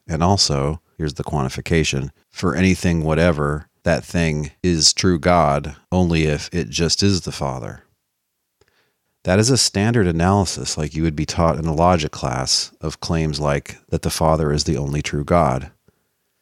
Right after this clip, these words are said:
John twenty seventeen is similar but more complicated. I'll let you look at that if you're interested in logic and you want to see how you would parse the claims that Jesus makes there in modern logic. My point is, how exactly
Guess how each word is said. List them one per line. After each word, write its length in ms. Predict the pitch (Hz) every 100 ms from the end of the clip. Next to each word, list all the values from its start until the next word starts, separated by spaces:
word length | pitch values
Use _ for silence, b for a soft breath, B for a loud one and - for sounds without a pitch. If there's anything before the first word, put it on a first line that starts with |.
| _ _ _ _ _ _
John 260 | 98 95 87
twenty 240 | - 101
seventeen 800 | - 92 82 - 107 107 98 98 -
is 160 | 87
similar 340 | - 95 92 90
but 160 | 78
more 160 | 82 78
complicated. 800 | - 92 87 82 82 78 76 73 - -
I'll 160 | 85
let 240 | 87 85 -
you 60 |
look 240 | 80 80 80
at 80 |
that 300 | 78 71 73 -
if 200 | 80 -
you're 120 | 78
interested 360 | 76 78 - 76
in 120 | 71
logic 540 | 78 78 73 73 - -
and 160 | 85 78
you 80 |
want 180 | 78 82
to 60 | 78
see 200 | 85 76
how 160 | -
you 180 | 80 76
would 160 | 73 -
parse 520 | - 95 85 - - _
the 80 | -
claims 320 | - 90 85
that 160 | 82 78
Jesus 420 | 87 78 78 -
makes 260 | 80 76 -
there 240 | 73 73
in 460 | 67 87 76 73 71
modern 320 | 76 73 73
logic. 400 | 78 76 69 - _ _ _ _ _ _ _ _ _ _ _
My 160 | - 85
point 320 | - 127 113
is, 380 | 69 73 - - _ -
how 220 | 104 127
exactly 720 | 143 139 143 - 147 143 135